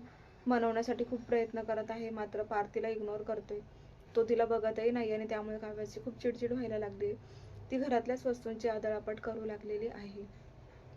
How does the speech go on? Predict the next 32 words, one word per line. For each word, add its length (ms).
आणि 160
आता 180
ही 180
रम्या 320
ही 180
मुद्दामूनच 520
आता 200
काव्य 300
आणि 140
पार्थमध्ये 500
काहीतरी 460
खटकलंय 540
हे 120
तिला 180
समजल्यामुळे 680
ती 100
मुद्दामूनच 520
आता 140
पार्थच्या 420
मागे 240
पुढे 200
करताना 420
दिसते. 480
कारण 260
तिला 180
असं 180
वाटतंय 360
की 120
मला 240
जे 140
स्वप्न 320
पडलं, 360